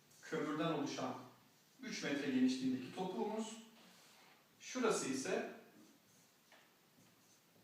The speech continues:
beş metre genişliğindeki, e, litolojik malzeme. Dolayısıyla, e, bu sefer topuğun taşıması gereken, e, yük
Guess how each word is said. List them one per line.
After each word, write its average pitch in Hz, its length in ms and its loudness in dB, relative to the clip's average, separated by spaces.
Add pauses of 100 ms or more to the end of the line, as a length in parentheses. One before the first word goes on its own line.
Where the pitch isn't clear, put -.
(800)
beş 254 280 10
metre 160 340 2
genişliğindeki, 135 840 0 (540)
e, 143 80 2 (960)
litolojik 185 520 6
malzeme. 127 400 0 (760)
Dolayısıyla, 208 800 2 (480)
e, 151 60 -2 (720)
bu 175 140 -2
sefer - 380 4 (220)
topuğun 226 480 4
taşıması 190 460 4
gereken, 143 400 6 (520)
e, 135 40 -4 (500)
yük - 300 2